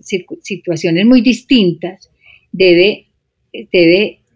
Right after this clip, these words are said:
conquistar espacios, tiene que, que mirar qué tiene al frente y qué es lo que puede hacer con lo que tiene. Entonces, nosotros en el jardín nos fuimos a los vecinos, como te digo, el jardín, el, el patio de tu,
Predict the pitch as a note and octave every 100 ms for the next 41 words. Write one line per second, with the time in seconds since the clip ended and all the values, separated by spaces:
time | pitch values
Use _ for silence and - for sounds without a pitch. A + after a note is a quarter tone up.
0 | _ A3 F3+ - D3+ - A#3+ A#3 F3+ E3
1 | - F#3 E3+ E3 F3 D3+ - F3+ F3 F3
2 | A3 G3+ G3 _ _ _ _ _ - G3
3 | F#3+ G3+ F#3 F#3 - _ _ _ _ _
4 | _ _ _ _ G3 F3+ G#3 G#3+ G#3+ G#3
5 | A#3+ G#3+ G#3 G#3 - E3 F3 G3 F3+ D#3+
6 | D#3+ E3 G3 - G3 F3 D#3+ - F#3 F3
7 | D#3+ F3 _ _ _ _ - F3 E3 F3
8 | E3 E3 F#3 F3 E3 D#3+ F3+ G3+ G#3 E3+
9 | D3+ D#3+ C4 D4+ A3+ D#3+ - E3 D#3 F3+
10 | - - D#3+ D3+ D3 D3 - G#3 A3 A#3
11 | A#3 - _ _ _ _ _ _ _ F#3+
12 | E3+ D#3+ D#3+ D#3+ F#3 F3+ D3+ D#3 D#3 D#3
13 | E3 F3 F#3 F3+ D#3 E3+ D#3 F3 F3 E3
14 | -